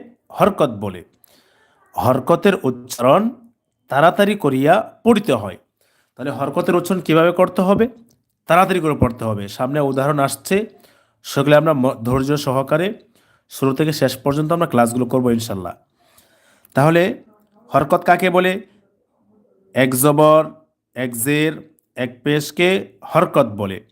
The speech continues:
হরকতের উচ্চারণ তাড়াতাড়ি করিয়া পড়িতে হয়। এটা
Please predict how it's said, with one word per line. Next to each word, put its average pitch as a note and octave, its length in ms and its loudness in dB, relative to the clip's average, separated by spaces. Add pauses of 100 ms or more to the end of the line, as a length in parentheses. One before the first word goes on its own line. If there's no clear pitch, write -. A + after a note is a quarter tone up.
(460)
হরকতের C#3+ 600 0 (120)
উচ্চারণ C3 640 2 (640)
তাড়াতাড়ি D#3+ 520 2
করিয়া C3 600 0 (340)
পড়িতে F#3 320 2
হয়। F#2+ 240 -8 (840)
এটা G3+ 360 2